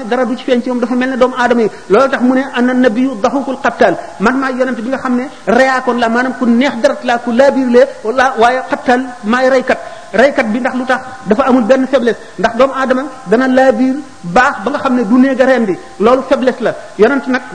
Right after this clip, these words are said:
alayhi salaatu wasalaam faiblesse néewul ci moom. Noonu nga xam ne képp koo xam ne yoon rey na la, noonu la amee xolub rey la, waaye te yow mi nga xam ne dangaa laabiir ba néeguloo rey sax picc moo la ëpp la yërmande.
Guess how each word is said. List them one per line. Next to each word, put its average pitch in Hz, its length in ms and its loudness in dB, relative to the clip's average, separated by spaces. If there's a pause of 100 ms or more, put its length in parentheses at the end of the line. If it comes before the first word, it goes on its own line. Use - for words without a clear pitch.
alayhi 247 220 -2
salaatu 254 240 -4
wasalaam 262 320 0
faiblesse 254 300 2
néewul 254 260 2
ci 262 60 -2
moom. 254 180 2 (200)
Noonu 262 260 2
nga 269 100 0
xam 262 200 2
ne 262 80 0 (260)
képp 294 260 0
koo 277 80 4
xam 262 160 -2
ne 262 80 -2
yoon 254 260 2
rey 254 120 2
na 240 80 0
la, 262 160 -4
noonu 254 220 0
la 269 80 2
amee 247 200 2 (100)
xolub 262 280 4
rey 254 180 4
la, 254 120 0
waaye 254 300 -2
te 277 60 0
yow 254 160 2
mi 247 120 4
nga 285 80 2
xam 269 160 -2
ne 262 80 -2 (200)
dangaa 262 300 2
laabiir 254 340 2
ba 240 140 0
néeguloo 254 480 2
rey 254 180 -2
sax - 160 -8
picc - 280 -2 (180)
moo 233 160 4
la 269 140 6
ëpp - 120 -6
la 247 160 0
yërmande. 240 380 2